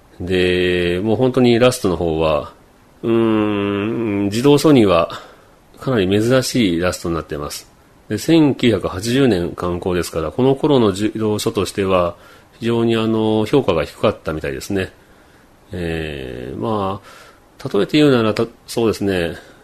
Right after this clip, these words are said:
君の名はを作ったね、新海誠監督の秒速五センチメートルに近いものがあるかもしれません。そうですね、あれも、いわゆる青春の話かなと思いきや、っていう感じのあの、ラストになっていくわけですけども、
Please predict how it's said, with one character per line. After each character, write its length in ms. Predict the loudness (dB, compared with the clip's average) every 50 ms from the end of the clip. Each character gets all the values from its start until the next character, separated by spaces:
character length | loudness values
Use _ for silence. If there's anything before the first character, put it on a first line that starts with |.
| _ _
君 180 | -2 2 4
の 120 | 4 4 4
名 120 | 6 6
は 80 | 6 4
を 80 | 4
作 160 | 2 -2 -8
っ 20 | -8
た 140 | -6 -6 -2
ね、 240 | -2 -2 -2 -4 -10 _ _ _ _
新 260 | -4 0 2 2 2
海 160 | 2 2 0
誠 360 | 0 -2 -4 -4 -4 -4 -4 -4
監 260 | -2 -4 -4 -4 -6
督 280 | -8 -10 -8 -8 -6 -4
の 440 | 0 2 2 2 2 0 -2 -8 -12 -18 _ _ _ -2
秒 160 | -2 -2 0
速 220 | 0 -2 -2 0
五 100 | 0 0
セ 140 | 2 2 2
ン 60 | 2
チ 100 | 2 2
メ 100 | 2 2
ー 40 | 2
ト 100 | 0 -4
ル 180 | -6 -6 -8 -12 _ -20 -20 -20 -20 -20 -20 -20 _ _ _ _ -6
に 220 | -2 -2 -2 -2
近 320 | -4 -10 -8 -2 0 2 2
い 100 | 2 0
も 140 | -2 -2
の 120 | -2 -2 -2
が 240 | -2 -4 -2 -2 0
あ 60 | -2
る 120 | -2 -2
か 140 | 0 0 2
も 120 | 2 0
し 100 | -2 -4 -6
れ 60 | -4
ま 120 | -4 -6
せ 120 | -6 -6 -8
ん。 160 | -8 -8 -12 -18 -20 -18
そ 140 | -8 -6 -6
う 40 |
で 40 | -4
す 80 | -2 -2
ね、 100 | -4 -2 -2
あ 80 | 0 2
れ 80 | 2
も、 400 | 4 4 6 6 6 4 2 -2 -10 -20 -20 _ _ _ _ _
い 60 | 2
わ 60 | 2 2
ゆ 80 | 2
る 60 | 2
青 160 | 2 0 0 2
春 680 | 2 2 2 4 4 2 2 2 2 0 0 -2 -4 -4
の 200 | -2 -2 0 0
話 260 | 0 0 -2 -2 -2
か 80 | -2 -2
な 100 | -2 0
と 140 | 0 0 0
思 180 | 0 0 0
い 80 | -2 -4
き 200 | -4 -2 2 2
や、 240 | 4 4 2 0 -4
っ 60 | -10 -16 -20 -20 _ _ _ _ _ _ _ _ _ -4
て 100 | 0 0
い 60 | 2
う 120 | 2 0 -2
感 240 | -4 -2 0 0
じ 140 | 0 0 0
の 100 | 0 0
あ 40 | 0
の、 300 | -2 -2 -2 -2 -4 -4 -4
ラ 160 | -2 -2 -2
ス 60 | -2
ト 120 | -4 -4 -2
に 80 | -2
な 100 | -2 -4
っ 20 | -4
て 120 | -6 -8
い 40 | -8
く 80 | -8
わ 60 | -8 -8
け 60 | -8
で 80 | -10
す 80 | -8 -8
け 80 | -10 -10
ど 140 | -8 -6
も、 280 | -6 -4 -6 -6 -6